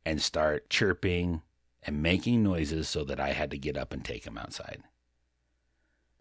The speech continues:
When that group of birds went into the coop, they were always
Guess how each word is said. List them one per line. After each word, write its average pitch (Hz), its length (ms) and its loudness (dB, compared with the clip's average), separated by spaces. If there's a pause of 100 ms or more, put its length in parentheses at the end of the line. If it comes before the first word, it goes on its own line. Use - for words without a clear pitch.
(240)
When 90 160 4
that 131 200 2
group 123 200 6
of 98 120 4
birds 82 400 2 (420)
went 82 200 2
into 82 300 0
the 76 80 -2
coop, 71 360 -2 (360)
they 92 180 8
were 85 300 2
always 80 800 4